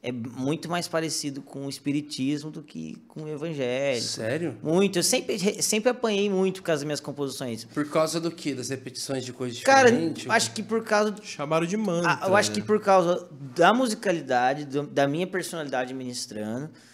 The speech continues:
Speaker 1: e também por causa do meu estilo de letra. Minhas letras, elas normalmente, elas, elas provocam, elas têm um, elas são meio agressivas. Eu tava, agora na hora de traduzir Yeshua pro, pro inglês, os gringos até falaram, "Mano, eu não sei explicar, parece que cê tá,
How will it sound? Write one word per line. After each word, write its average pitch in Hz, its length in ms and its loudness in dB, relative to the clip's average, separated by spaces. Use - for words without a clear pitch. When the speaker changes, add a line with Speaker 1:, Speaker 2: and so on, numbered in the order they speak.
Speaker 1:
e 160 140 0
também 190 340 2
por 226 200 0
causa 208 260 2
do 196 100 -4
meu 208 140 2
estilo 214 320 -4
de 202 100 -4
letra. 202 560 6
Minhas 165 220 0
letras, 180 320 -2
elas 190 220 -4
normalmente, 202 440 -4
elas, 180 300 -8
elas 147 180 -6
provocam, 147 720 0
elas 131 220 -2
têm 147 180 -10
um, 147 200 -8
elas 139 180 -10
são 156 120 -6
meio 156 140 -6
agressivas. 165 600 -6
Eu 135 80 -8
tava, 151 320 -2
agora 160 360 6
na 185 100 4
hora 170 140 4
de - 80 -8
traduzir 135 440 -4
Yeshua 170 520 0
pro, 127 220 -10
pro 131 200 -12
inglês, 143 640 0
os 143 140 -4
gringos 160 300 2
até 185 160 -2
falaram, 175 320 -2
"Mano, 180 260 -2
eu 175 60 -6
não 180 80 -10
sei 180 240 -6
explicar, 175 800 0
parece 160 240 -2
que - 120 -12
cê 160 200 -6
tá, - 240 -12